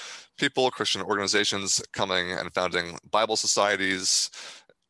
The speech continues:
um, missions organizations, and various groups to try to Christianize America, to improve America.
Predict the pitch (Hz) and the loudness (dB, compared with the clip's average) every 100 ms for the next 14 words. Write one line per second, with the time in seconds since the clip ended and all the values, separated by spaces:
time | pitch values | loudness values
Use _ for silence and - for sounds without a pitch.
0 | - - 85 80 80 78 - 98 - 95 | -10 -4 0 0 -2 -10 -6 -4 -2 -2
1 | 95 90 87 82 85 85 85 - - 87 | -2 0 0 0 -2 -6 -4 -4 -2 -2
2 | 82 80 82 - 95 92 90 - - 87 | 0 -2 -4 0 2 4 2 -2 -4 -6
3 | 82 - - - 90 82 82 82 - - | -4 -6 -6 -2 0 2 2 -2 -8 -16
4 | - _ _ _ _ 143 - 113 107 95 | -16 _ _ _ _ -2 0 0 0 0
5 | 90 82 85 - 85 - 101 90 80 73 | 0 0 -4 -6 -8 -4 -4 -2 -2 -4
6 | - | -8